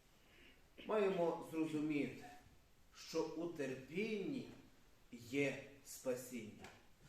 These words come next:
Бо і недаремно Господь каже: "Терпінням вашим спасайте душі ваші".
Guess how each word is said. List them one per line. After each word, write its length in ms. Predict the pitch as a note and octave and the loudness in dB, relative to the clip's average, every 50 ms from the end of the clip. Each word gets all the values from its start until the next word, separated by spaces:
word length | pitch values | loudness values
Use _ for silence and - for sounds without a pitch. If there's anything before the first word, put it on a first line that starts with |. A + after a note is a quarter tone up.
| - - - - - - - | -20 -20 -20 -20 -20 -12 -2
Бо 160 | - G3 - | 2 2 4
і 160 | - F#3 F3 | 4 2 2
недаремно 640 | F3 E3+ E3 D#3 D#3 D#3+ E3 F#3 G3 F#3 E3 D3+ C#3 | 2 2 2 4 6 6 6 6 6 4 2 2 0
Господь 500 | C3+ C#3 C3 C3 - - C#3+ C#3 C3 - - | 0 0 -2 -2 -2 0 0 0 0 -2 0
каже: 380 | C3+ B2+ B2 - - - - - - - - - - - - - - - - - - | 0 2 2 0 -2 -6 -10 -14 -18 -20 -20 -20 -20 -20 -20 -20 -20 -20 -20 -8 -4
"Терпінням 640 | C3 B2 - - F3 F#3 G3+ F3+ C#3+ C3 C3 B2 | -4 -4 -2 0 2 2 2 2 2 0 0 0
вашим 400 | A#2+ C3+ D3 C#3+ - - - G2+ F#2+ - - - - - - - - - - | 0 2 2 2 0 -2 -6 -10 -12 -14 -16 -18 -16 -16 -14 -14 -14 -14 -12
спасайте 760 | - - - - C3+ C3+ C#3 - E3 D#3+ D#3 D3+ D3+ C#3 B2+ - - - - - - - - | -12 -8 -4 -2 0 0 2 4 4 4 4 4 2 -2 -2 -2 -4 -8 -14 -18 -20 -20 -18
душі 600 | G2 - - - C#3+ F3+ G3+ F3+ - - - - | -18 -14 -8 -4 -2 0 0 0 0 -2 -4 -4
ваші". 400 | - A2 F#2+ - - - - - | -4 -4 -4 -4 -6 -8 -10 -12